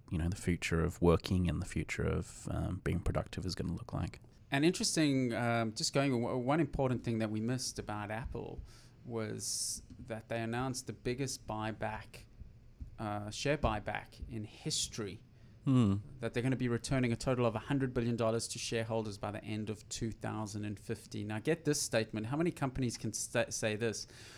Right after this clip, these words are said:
Speaker 2: "We continue to generate cash in excess of our needs to operate the business, invest in our future, and maintain flexibility to take advantage of strategic opportunities."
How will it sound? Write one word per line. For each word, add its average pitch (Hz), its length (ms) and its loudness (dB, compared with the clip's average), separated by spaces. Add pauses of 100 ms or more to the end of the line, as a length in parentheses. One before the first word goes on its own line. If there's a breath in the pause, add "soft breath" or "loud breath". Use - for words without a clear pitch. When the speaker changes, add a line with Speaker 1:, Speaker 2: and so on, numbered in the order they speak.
(200 loud breath)
Speaker 2:
"We 131 80 -2
continue 165 580 4
to 180 140 0
generate 127 680 4
cash - 540 -2
in 113 240 -4
excess 165 500 0
of 123 220 -2
our 117 120 2
needs 113 520 2
to - 180 -4
operate 117 640 2 (160)
the - 60 -2
business, 165 640 2 (500 soft breath)
invest 123 540 2
in 170 80 4
our 143 140 2
future, 120 640 0 (340 soft breath)
and 113 160 0
maintain 127 500 0
flexibility 120 920 2
to - 120 -12
take - 240 -4
advantage 110 680 -2
of 101 200 -8
strategic 113 960 -2
opportunities." 110 960 -2